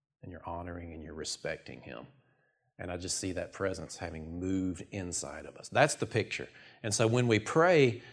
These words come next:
we're honoring that holy presence within us. If there's feeling and emo-, emotion associated with that, it's okay, right? To know the Lord is eternal life, and that word know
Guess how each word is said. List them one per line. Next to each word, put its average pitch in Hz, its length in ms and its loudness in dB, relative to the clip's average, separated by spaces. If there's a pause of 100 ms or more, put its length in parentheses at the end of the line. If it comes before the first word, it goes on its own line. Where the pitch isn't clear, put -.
(120)
we're 104 180 0 (100)
honoring 107 640 6 (500)
that 92 160 2
holy 113 760 2 (220)
presence 101 640 -2 (100)
within 87 320 -4
us. - 460 -12 (680)
If - 140 -4
there's 110 240 4
feeling 151 560 6
and 110 80 2
emo-, 104 260 4 (260)
emotion 131 540 4
associated 143 680 4
with 147 200 4
that, 147 300 2
it's 110 140 -4
okay, 147 480 -2 (760)
right? 113 220 -4 (460)
To 107 100 -4
know 120 460 10
the 135 160 6
Lord 131 300 8
is 85 120 -2
eternal 98 400 -2
life, 95 260 2
and 90 120 -4
that 101 120 0
word 113 240 2
know 120 560 8